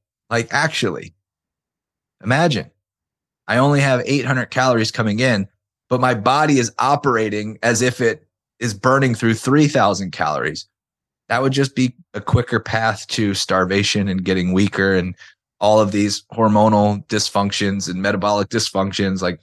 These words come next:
it's not a good thing. So of course your body adapts. Of course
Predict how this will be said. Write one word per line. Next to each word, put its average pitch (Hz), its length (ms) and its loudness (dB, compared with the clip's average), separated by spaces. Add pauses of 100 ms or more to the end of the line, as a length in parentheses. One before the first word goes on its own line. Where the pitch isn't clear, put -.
it's - 160 -6
not 165 180 2
a 170 60 2
good 165 220 -2
thing. 110 160 -2
So 131 180 0
of 123 120 -4
course 160 440 0
your 135 120 0
body 120 360 0
adapts. 113 420 0
Of 92 140 -6
course 120 400 0